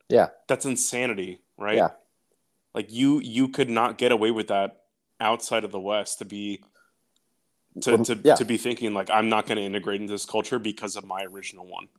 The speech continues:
Speaker 1: Yeah. Move to the
Speaker 2: I think
Speaker 1: Middle
Speaker 2: that's
Speaker 1: East
Speaker 2: the
Speaker 1: and be
Speaker 2: point
Speaker 1: like,
Speaker 2: that
Speaker 1: "I'm gonna keep smoking weed and drinking." Like,
Speaker 2: Yeah.
Speaker 1: those
Speaker 2: It's like,
Speaker 1: things don't fly
Speaker 2: you,
Speaker 1: there.
Speaker 2: y-, you are extremely privileged wherever you go if you live in a society that says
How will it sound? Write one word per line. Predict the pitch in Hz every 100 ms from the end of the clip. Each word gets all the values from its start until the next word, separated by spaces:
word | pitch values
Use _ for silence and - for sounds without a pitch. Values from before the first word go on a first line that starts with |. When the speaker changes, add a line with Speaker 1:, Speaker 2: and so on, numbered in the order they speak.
| -
Speaker 1:
Yeah. | 131 -
Move | 127 139
to | 131
the | 135
Speaker 2:
I |
think | 127
Speaker 1:
Middle | 123 120
Speaker 2:
that's | 113
Speaker 1:
East |
Speaker 2:
the | 123
Speaker 1:
and | 107
be |
Speaker 2:
point | -
Speaker 1:
like, | -
Speaker 2:
that |
Speaker 1:
"I'm | 104
gonna | 107 104 -
keep | - 113
smoking | - 120 110 107
weed | 98 101 98 90
and | 85
drinking." | 92 92 - _ _ _ _ _ _ _ -
Like, | 87 85 117
Speaker 2:
Yeah. | 104 87 - - -
Speaker 1:
those | 101
Speaker 2:
It's | 110
like, | 117
Speaker 1:
things | 127
don't | 135 123
fly | 127 98
Speaker 2:
you, |
Speaker 1:
there. | 76 - -
Speaker 2:
y-, | 117 - - _ _ _ _ -
you | 107 123 143 151 -
are | 120 107
extremely | - - 127 135 120
privileged | - 135 107 101 95 - - _ _ _
wherever | 110 113 135
you | 165 120
go | 113 127 104 98 101 _ _ _ _ _
if | 123 123 123
you | 113
live | 117
in | 117
a | 107
society | 104 - 113 110 98
that | 101
says | - 101 98 -